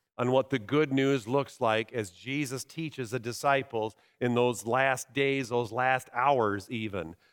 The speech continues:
leading up to the cross. John chapter thirteen,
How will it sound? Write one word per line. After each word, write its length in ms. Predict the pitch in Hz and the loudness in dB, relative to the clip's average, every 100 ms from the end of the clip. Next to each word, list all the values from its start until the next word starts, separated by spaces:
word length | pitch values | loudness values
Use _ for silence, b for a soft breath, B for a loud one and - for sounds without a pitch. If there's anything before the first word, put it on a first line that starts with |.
| _ | _
leading 480 | 117 135 139 131 135 | 0 2 2 0 0
up 260 | 131 131 - | 0 0 -2
to 100 | 127 | -6
the 80 | 120 | -6
cross. 640 | - 127 110 90 85 - _ _ _ | 0 2 4 2 -6 -20 _ _ _
John 260 | - 131 135 | 0 2 2
chapter 420 | - 135 127 135 | 2 0 2 -2
thirteen, 800 | 127 147 139 - 143 135 107 95 | 2 0 0 -2 -2 0 -2 -6